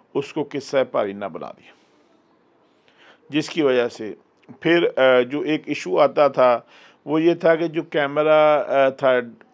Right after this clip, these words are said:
डीएसएलआर था, वो जब उसकी हम तस्वीर खींचते थे उसका जो मिरर ऐसे हिलता था तो वो क्या करता था कि उसके इमेज को थोड़ा सा शेक कर देता था, जिसके आगे सिलसिला चला और मिररलेस कैमरे की तरफ हम आए।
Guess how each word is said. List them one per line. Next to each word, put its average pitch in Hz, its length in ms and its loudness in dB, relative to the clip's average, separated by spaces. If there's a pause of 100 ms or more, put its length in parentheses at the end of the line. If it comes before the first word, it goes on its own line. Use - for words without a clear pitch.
(240)
डीएसएलआर 143 680 2
था, 113 340 0 (580)
वो 147 180 0
जब 139 300 4
उसकी 139 260 -6
हम 139 160 -2
तस्वीर 143 300 -8
खींचते 143 340 2
थे 123 160 -2 (380)
उसका 151 240 2
जो 147 100 2
मिरर 143 380 6
ऐसे 139 280 2
हिलता 135 380 -2
था 113 260 -2 (400)
तो 160 80 -6
वो 170 80 -2
क्या 165 160 2
करता 160 380 -2
था 160 120 -2
कि 160 120 -8
उसके 170 520 -6 (140)
इमेज 151 260 -6
को 160 140 -10
थोड़ा 170 560 -2
सा 156 160 -8
शेक - 400 -10
कर 107 140 -6
देता 98 300 -12
था, - 220 -20 (920)
जिसके 160 360 -2
आगे 135 340 6
सिलसिला 147 400 -4
चला 131 300 0
और 131 240 2
मिररलेस 135 440 -2
कैमरे 120 340 -6
की 123 100 -8
तरफ 113 240 -10
हम 120 140 -6
आए। 107 300 -6